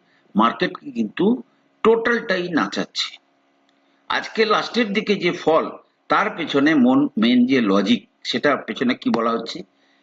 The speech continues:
ইউএস প্রেসিডেন্ট ডোনাল্ড ট্রাম্প suggested that displaced Palestinians in Gaza,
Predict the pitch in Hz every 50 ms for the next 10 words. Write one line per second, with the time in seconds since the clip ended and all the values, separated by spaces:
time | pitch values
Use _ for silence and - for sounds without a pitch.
0 | _ _ - 131 139 147 170 190 208 233 254 247 254 - - 151 - - 135 139
1 | - 170 151 143 170 180 170 139 117 117 127 127 139 143 151 143 - - 117 120
2 | 131 135 131 - - - - 92 87 98 104 101 - - - 120 117 - - 110
3 | 117 170 180 147 - - - - - _ _ - - _ _ _ _ _ _ _
4 | _ - 208 226 - - - - - - - _ 180 185 190 190 196 190 180 190
5 | - - - - 135 131 165 185 180 - - - 143 143 147 143 143 139 143 151
6 | 151 143 143 139 - 135 127 123 120 101 - 127 120 107 107 104 90 78